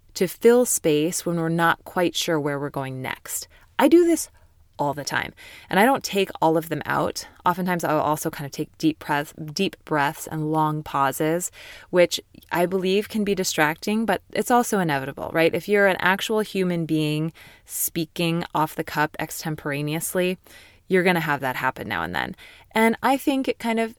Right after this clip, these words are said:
adds to that realism, the fact that you are actually listening to a human being, not someone that's reading from a script. I think that can be helpful. So in general,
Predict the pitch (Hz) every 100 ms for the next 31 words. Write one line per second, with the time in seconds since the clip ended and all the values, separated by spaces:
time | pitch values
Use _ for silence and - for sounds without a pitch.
0 | - 175 180 180 - 185 165 - - 151
1 | 131 123 95 67 170 - 165 - 180 202
2 | 180 185 160 - 170 156 156 170 156 -
3 | 165 156 156 - 190 190 185 170 156 156
4 | 180 185 165 - 165 160 151 147 143 160
5 | 160 160 156 - 151 143 147 - - -
6 | - - - - 147 151 - - - -
7 | - 156 156 - 185 190 196 277 - -
8 | - - - - - - 214 185 180 170
9 | - _ _ - 302 262 185 160 156 151
10 | 151